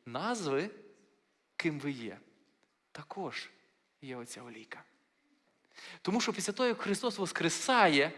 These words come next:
Він каже: «А тепер ви, брати і сестри, тепер ви будете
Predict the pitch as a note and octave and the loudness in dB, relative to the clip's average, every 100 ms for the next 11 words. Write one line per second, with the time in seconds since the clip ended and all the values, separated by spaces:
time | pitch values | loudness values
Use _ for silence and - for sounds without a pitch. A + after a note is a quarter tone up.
0 | - - - - - - G#3+ A3 B3 A3 | -12 -20 -20 -14 -10 0 0 4 6 6
1 | G3+ - G3+ - - A3+ A3 F#3 G3 B3 | 6 2 0 0 0 0 0 -2 -2 -2
2 | G#3 C#3 G#2+ - _ _ _ _ - - | -2 -6 -12 -20 _ _ _ _ -14 -12
3 | C3 A3 A3 - A3+ F#3 - - - _ | -10 -8 -6 -4 -2 -2 -4 -14 -20 _
4 | _ - F#3 G3+ F#3+ D#3 E3+ - A#2 A2+ | _ -16 -10 -6 -6 -2 -2 -2 -6 -8
5 | A2 | -10